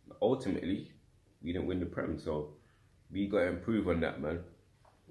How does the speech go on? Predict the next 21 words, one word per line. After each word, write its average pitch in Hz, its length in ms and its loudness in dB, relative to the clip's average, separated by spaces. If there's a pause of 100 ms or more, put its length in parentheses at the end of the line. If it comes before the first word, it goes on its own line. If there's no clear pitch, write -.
(340)
Thousand 92 360 2
percent, 87 380 -2
we 78 100 -4
gotta 78 200 -2
improve 82 420 0
on 73 140 -4
that. - 300 -2 (600)
Um, 80 920 2 (1800)
yeah, 95 280 4
man, 76 240 4
those 104 220 6
are 101 40 2
the 92 100 4
only 98 260 2
things 90 240 0
I 87 60 -2
can 87 160 -6
think 95 300 -2
of 78 100 -4
right 78 180 2
now. 76 280 2